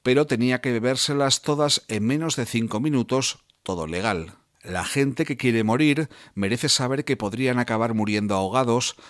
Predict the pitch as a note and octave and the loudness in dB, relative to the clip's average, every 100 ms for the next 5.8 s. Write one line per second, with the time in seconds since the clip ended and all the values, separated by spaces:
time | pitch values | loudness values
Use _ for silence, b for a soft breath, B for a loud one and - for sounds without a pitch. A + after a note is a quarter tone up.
0 | B G2+ C3 D3+ E3 D3 D3 C3 B2+ D#3 | B -4 0 2 0 0 0 0 0 0
1 | - G#2+ G2 G2 G2 B2 C#3 G2+ - - | 2 2 2 -2 -2 0 2 0 -2 -8
2 | - F#2 G2 F2+ D#2+ D2 C2 - _ _ | -10 -8 -4 -4 -6 -14 -16 -20 _ _
3 | _ - G2+ F#2 G2+ A#2+ - - A#2+ - | _ -8 -4 -2 2 0 0 -4 -4 -2
4 | A#2+ C3 C3 A#2 A2+ A2 G#2+ G#2+ C3+ B2+ | -2 0 0 0 0 0 -2 0 0 2
5 | A2+ A2 A2+ B2 B2+ - F2+ | 2 0 -2 -2 0 0 -4